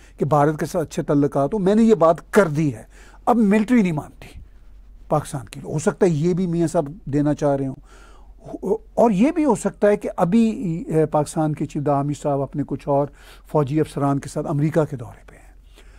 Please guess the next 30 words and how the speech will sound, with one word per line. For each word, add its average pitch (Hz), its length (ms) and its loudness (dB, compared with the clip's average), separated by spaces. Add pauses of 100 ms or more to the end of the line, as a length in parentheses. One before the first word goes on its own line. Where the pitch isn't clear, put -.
(320)
तो 175 420 4 (100)
अमेरिका 170 360 2
के 190 120 2
दौरे 170 320 4
पे 160 340 2
वो 147 120 2
क्या 160 220 0
उनकी 156 240 0
अंडरस्टैंडिंग 143 640 -2
अमेरिकन 135 420 -6
के - 180 -12
साथ, 139 180 -4
पेंटागन 135 520 -6
के 143 100 -10
साथ 135 260 -6
होती 127 280 -8
है। 120 80 -14
अ, - 60 -20 (1300)
चूँकि 143 300 -4
यूक्रेन, 156 460 0
अ, - 400 -16 (560)
को 143 240 0
पाकिस्तान 139 720 -4
जो 135 160 -4
ख़बरें 151 360 0
आ 143 120 4
रही 135 180 0
हैं 131 160 -4 (320)
वो, 139 560 2
अ, - 40 -14